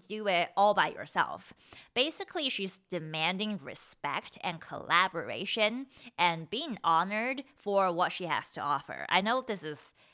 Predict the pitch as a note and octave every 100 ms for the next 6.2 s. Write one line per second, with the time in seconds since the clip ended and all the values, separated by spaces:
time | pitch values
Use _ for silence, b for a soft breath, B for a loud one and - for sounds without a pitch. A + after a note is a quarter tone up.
0 | b b - - A3 B3 G#3+ F#3+ - _
1 | F3+ F3+ F3+ E3 D#3 D#3+ E3 - G#2+ F3+
2 | A3 A3+ - - - - F3+ E3+ D#3+ D#3+
3 | - E3 E3 D#3+ D#3 D3+ D3+ - B B
4 | B B _ _ _ _ _ _ _ _
5 | _ _ _ _ - G3+ A3+ D4+ F#4 -
6 | -